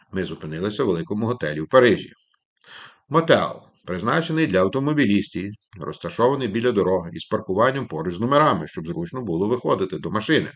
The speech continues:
The motel was next to the highway. Мотель був біля шосе. Inn.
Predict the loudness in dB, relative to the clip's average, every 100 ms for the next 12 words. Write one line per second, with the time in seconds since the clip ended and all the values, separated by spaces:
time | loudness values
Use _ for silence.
0 | _ _ _ -20 -20 -20 -6 -6 -6 2
1 | 6 8 6 0 -2 -2 -2 -2 -4 -2
2 | -2 -2 0 4 6 4 -2 -8 _ _
3 | _ _ _ -12 -12 -6 -6 -4 -4 -4
4 | -8 -16 -10 -4 -2 0 0 -2 _ _
5 | _ _ _ _ -20 _ _ _ _ _
6 | 8 8 4